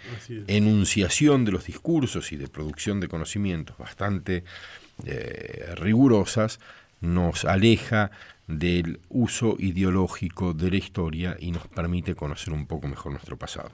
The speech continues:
Speaker 2: Quien está con nosotros para hablar de esto es Ingrid de Jong. Ella es doctora en antropología en la Universidad de Buenos Aires, es investigadora del conicet,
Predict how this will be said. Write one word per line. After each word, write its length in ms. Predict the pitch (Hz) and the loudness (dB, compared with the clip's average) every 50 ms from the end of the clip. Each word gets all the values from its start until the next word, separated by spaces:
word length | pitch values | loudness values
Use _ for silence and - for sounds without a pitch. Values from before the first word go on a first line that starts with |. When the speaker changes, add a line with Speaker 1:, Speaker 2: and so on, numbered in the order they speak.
| - - - - - - - - - - - - - - - - - - - | -20 -20 -20 -18 -16 -16 -16 -16 -18 -18 -20 -20 -18 -18 -18 -18 -18 -6 2
Speaker 2:
Quien 140 | - 117 110 | 4 6 6
está 240 | 95 - - 131 | 6 6 4 4
con 180 | 98 117 113 107 | 4 4 4 4
nosotros 460 | 104 95 - - 135 104 110 - - | 2 2 2 2 0 0 0 -4 -4
para 160 | - - 85 82 | -4 -2 -2 0
hablar 300 | 80 85 87 90 87 85 | 0 2 2 2 2 2
de 140 | 90 98 107 | 4 2 2
esto 320 | 101 - - - 85 82 | 2 -2 -4 -4 -2 -2
es 240 | 85 82 - - - _ _ | -2 -4 -6 -8 -12 _ _
Ingrid 420 | - 113 117 104 98 85 90 85 - - - - 80 | -2 0 2 2 0 0 -4 -6 -6 -8 -16 -8 -2
de 220 | 87 85 98 131 | 0 4 6 8
Jong. 300 | 147 135 127 127 123 117 - - - | 8 8 8 6 4 0 -2 -4 0
Ella 220 | - 123 - - | 0 2 2 2
es 60 | 110 | 2
doctora 320 | 101 101 90 - - 127 120 | 2 2 0 0 0 2 2
en 60 | 113 | 4
antropología 720 | 101 92 87 87 80 - 82 85 85 - - 147 139 127 117 | 2 2 0 -2 -2 0 -2 -2 -2 -2 0 2 4 4 4
en 100 | 98 90 | 4 2
la 60 | 85 | 0
Universidad 380 | 80 80 78 78 - - 98 85 | 0 -2 -2 -2 -2 -2 -2 0
de 40 | |
Buenos 260 | 76 78 80 80 - 139 | 0 -2 -2 -2 2 4
Aires, 460 | 131 123 117 107 101 104 101 - - | 4 4 4 4 2 0 -2 -4 -4
es 200 | - 98 - - | -6 -4 -4 -2
investigadora 720 | 104 87 76 - - - 87 80 85 95 117 127 123 104 87 | -2 -4 -4 -6 -6 -4 -2 0 2 4 4 4 4 4 2
del 160 | 82 76 - | 0 -4 -4
conicet, 560 | - 76 76 78 - - 123 110 - - | -4 -4 -4 -2 0 2 2 2 0 -2